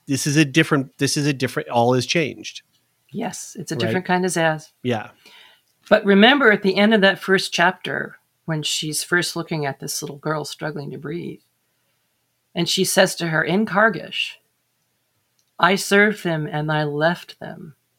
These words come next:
Speaker 2: I
Speaker 1: Mm.
Speaker 2: will not let them have you."
Speaker 1: Mm.
Speaker 2: So she does have knowledge of evil
Speaker 1: Mm.
Speaker 2: at a level that nobody else on Gaunt has, with a few exceptions, possibly, like wizards or,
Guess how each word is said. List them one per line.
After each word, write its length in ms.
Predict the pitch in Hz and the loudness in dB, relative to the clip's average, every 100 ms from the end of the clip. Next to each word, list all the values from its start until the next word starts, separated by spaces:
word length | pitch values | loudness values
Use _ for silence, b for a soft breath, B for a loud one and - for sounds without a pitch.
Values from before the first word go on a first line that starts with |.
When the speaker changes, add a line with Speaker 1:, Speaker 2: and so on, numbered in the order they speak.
| _ | _
Speaker 2:
I 200 | 135 143 | -2 0
Speaker 1:
Mm. 100 | 147 | 0
Speaker 2:
will 200 | 143 190 | 0 2
not 340 | 202 190 196 156 | 2 4 2 0
let 260 | 160 160 - | -4 -6 -10
them 160 | 160 | -10
have 300 | 147 151 160 | -10 -10 -12
you." 200 | - - _ _ _ _ _ _ _ - | -16 -20 _ _ _ _ _ _ _ -6
Speaker 1:
Mm. 320 | 135 110 101 _ _ _ _ _ | -4 -4 -8 _ _ _ _ _
Speaker 2:
So 200 | - 180 | -2 0
she 220 | 170 220 165 | 2 2 2
does 440 | - 240 320 - | 6 6 6 2
have 460 | 180 156 131 139 - | 0 0 0 -4 -8
knowledge 760 | 143 127 - - - - - _ _ | -6 -6 -8 -10 -10 -10 -12 _ _
of 180 | 165 151 | -2 -2
evil 560 | - 160 160 - - - | -4 -6 -6 -10 -14 -8
Speaker 1:
Mm. 440 | 160 151 139 101 98 _ - | -2 0 0 -4 -12 _ 0
Speaker 2:
at 160 | 175 | 2
a 60 | 165 | 2
level 500 | 165 165 175 160 156 | 0 4 4 4 2
that 180 | 160 160 | 2 2
nobody 560 | 156 160 175 175 156 | 0 2 2 2 2
else 300 | 151 147 - | 4 2 0
on 200 | 147 143 | -8 -8
Gaunt 340 | 143 139 135 - | -4 -2 -4 -6
has, 400 | 151 147 127 - | -4 -2 -2 -4
with 200 | 165 147 | -8 -6
a 60 | 147 | -8
few 240 | - 147 | -8 -8
exceptions, 640 | 139 - - - - - - | -8 -10 -10 -10 -14 -16 -14
possibly, 580 | - - - - - | -12 -12 -12 -10 -10
like 280 | 175 - - _ | -8 -10 -12 _
wizards 480 | 202 - - - - | -18 -16 -16 -16 -14
or, 200 | - - | -14 -16